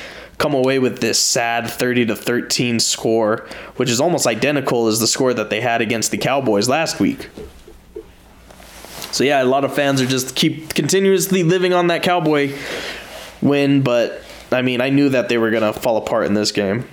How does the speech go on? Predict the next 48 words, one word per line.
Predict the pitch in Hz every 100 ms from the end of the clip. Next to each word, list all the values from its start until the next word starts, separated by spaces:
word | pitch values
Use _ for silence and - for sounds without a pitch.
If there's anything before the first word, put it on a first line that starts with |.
| -
This | 151 160
was | 156 131 117
just | 101 -
sad | - - 117 127 127 127 127
football. | - 120 101 113 113 110 - - - -
It | -
wasn't | 165 165
even | 143 120
enjoyable, | 110 107 117 110 98 85 - - - - - - - - - - - - -
you | 117
know? | 117 117 117 - - - - - - -
And | -
now | 170
you | 175
gotta | 175
ask | 117 165 160 -
yourself, | 113 117 90 -
you | 135
know, | 123 117 107 62 - - - - - - - - - -
after | 147 165 175
the |
bye | 131 135 151
week, | 127 123
what's | 143 143
really | 151 143
gonna | 131 107
happen? | 117 113 - 80 - - -
There's | - 123
not | 175
gonna | 180 196
be | 185
any | 165
coach | 175 180 170 -
changes. | 135 120 120 123 - - - - - - - -
<clears throat> | - 294
There's | 262 233 139 127
not | 135 135
gonna | 143
be | 127
any | 120
quarterback | 165 156 143 123
changes, | 143 131 131 127 -
so | 110 107 -
you | 127
can | 110
forget | - 117
about | 113 107 120
that. | 117 110 -